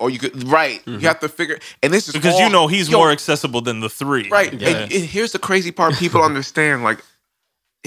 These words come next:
Speaker 1: it's, it's actually becoming harder for me because I have, like, outer body experiences when this is all happening.
Speaker 3: Mm.
Speaker 1: So when I'm performing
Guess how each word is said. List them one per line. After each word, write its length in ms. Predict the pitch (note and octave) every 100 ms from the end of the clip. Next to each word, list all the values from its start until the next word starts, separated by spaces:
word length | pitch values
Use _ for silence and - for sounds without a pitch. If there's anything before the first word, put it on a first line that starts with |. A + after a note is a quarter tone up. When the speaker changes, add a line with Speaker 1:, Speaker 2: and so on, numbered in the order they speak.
| C3+ - - _ _ _ _ _ _ _ -
Speaker 1:
it's, 220 | D#3+ - -
it's 120 | D3
actually 300 | - - D3+
becoming 460 | C3 - A#2+ C3+ A#2+
harder 320 | A2 B2 C3
for 140 | C3+ C#3+
me 140 | C#3+
because 280 | C3 A#2+ G2+ -
I 100 | B2+
have, 180 | C3
like, 200 | A#2 G#2 - -
outer 280 | A2 B2
body 360 | A2 G#2+ G#2+ G#2+
experiences 680 | F#2+ - A#2+ A2 G#2 F#2 F2+
when 140 | G#2
this 140 | G2 G2
is 80 | G2
all 120 | F#2
happening. 480 | G#2 F#2+ - D2+ -
Speaker 3:
Mm. 340 | A#2 A2+ G2 F#2
Speaker 1:
So 400 | C3 A#2 G2+ - _
when 160 | A#2 B2
I'm 100 | E3
performing 680 | F3 - D3+ E3+ G3 G#3+